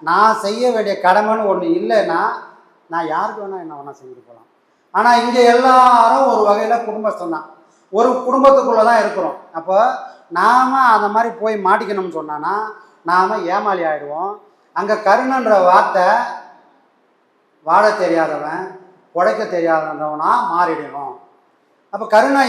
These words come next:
யாருக்கு வேணும், யாருக்கு காட்டணும், அன்பு யாருக்கு செய்யணும் அப்படின்னா என்னை விட முடியாத இருக்கிறவனுக்கு செய்யலாம். ஆனா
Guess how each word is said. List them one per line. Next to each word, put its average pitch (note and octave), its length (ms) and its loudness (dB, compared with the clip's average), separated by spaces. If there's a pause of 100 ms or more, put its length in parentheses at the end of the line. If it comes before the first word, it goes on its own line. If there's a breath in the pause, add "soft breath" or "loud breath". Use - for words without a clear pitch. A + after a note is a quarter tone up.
யாருக்கு B3 460 4 (240)
வேணும், A#3 340 2 (120)
யாருக்கு A#3+ 280 0 (140)
காட்டணும், A#3 480 -2 (340)
அன்பு C4 200 -2 (120)
யாருக்கு A3 280 4 (100)
செய்யணும் G3 360 -6
அப்படின்னா D3 340 -10 (640)
என்னை B3 340 0
விட D4 120 6 (120)
முடியாத C#4 400 6 (120)
இருக்கிறவனுக்கு A#3+ 580 2
செய்யலாம். F#3 360 -2 (1080)
ஆனா A3 160 4